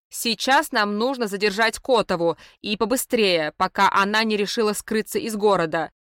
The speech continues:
Всю информацию я передала Михаилу.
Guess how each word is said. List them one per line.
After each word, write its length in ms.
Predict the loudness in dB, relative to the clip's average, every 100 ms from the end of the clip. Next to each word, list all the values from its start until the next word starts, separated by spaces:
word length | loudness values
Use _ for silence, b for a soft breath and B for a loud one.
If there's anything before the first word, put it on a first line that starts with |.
| _ _ _ _
Всю 320 | -10 -4 -2 -2
информацию 800 | -2 -4 0 0 0 -2 -4
я 260 | -2 0 -2
передала 480 | -2 -2 0 0 -2
Михаилу. 640 | -4 -6 -4 -4 -4 -6